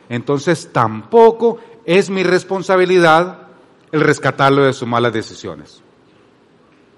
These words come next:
Es más fácil. Y venga y oremos.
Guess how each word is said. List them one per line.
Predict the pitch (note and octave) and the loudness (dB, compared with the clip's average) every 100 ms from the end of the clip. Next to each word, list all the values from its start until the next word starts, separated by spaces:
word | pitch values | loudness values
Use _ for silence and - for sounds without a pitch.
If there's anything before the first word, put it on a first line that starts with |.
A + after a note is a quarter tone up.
| _ _ _ _ _ _ _ | _ _ _ _ _ _ _
Es | C3+ | -8
más | C#3 C#3 | -6 -6
fácil. | F#3+ A3+ G#3+ G2 - _ _ _ _ _ _ _ _ _ _ - | -4 -4 -4 -10 -18 _ _ _ _ _ _ _ _ _ _ -12
Y | C3 | -6
venga | B2+ C3 D3 | -4 -4 -4
y | |
oremos. | A#2+ G3 A3+ A2+ - | -2 -4 -4 -8 -14